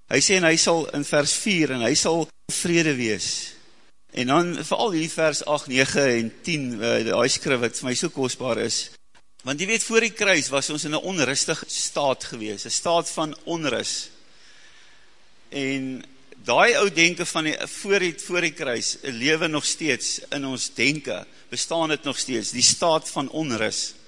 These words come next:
Maar kyk net wat sê God, wat het hy reeds gedoen? Eh, hy sê, "Jou hand sal bo jou teestanders verhewe wees."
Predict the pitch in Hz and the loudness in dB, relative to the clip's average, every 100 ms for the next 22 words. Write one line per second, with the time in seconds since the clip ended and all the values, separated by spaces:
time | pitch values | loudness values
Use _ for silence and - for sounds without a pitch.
0 | - - - - 143 - 247 262 185 156 | -20 -20 -20 -8 -6 -2 -2 -2 2 2
1 | - 196 170 185 165 - 120 190 131 151 | 4 0 0 -2 -4 -2 -2 0 2 4
2 | 135 131 170 180 - - 117 135 95 - | 4 6 6 6 -2 -4 -2 -2 -4 -14
3 | - - - - 104 143 - 214 120 160 | -20 -20 -6 2 4 6 4 2 4 6
4 | 226 147 127 123 - - 131 135 156 151 | 8 6 4 0 -2 0 2 4 6 4
5 | 156 151 - 131 127 - 127 120 110 104 | 2 0 0 -2 -2 -2 -2 -4 -4 -6
6 | 92 - - | -6 -10 -12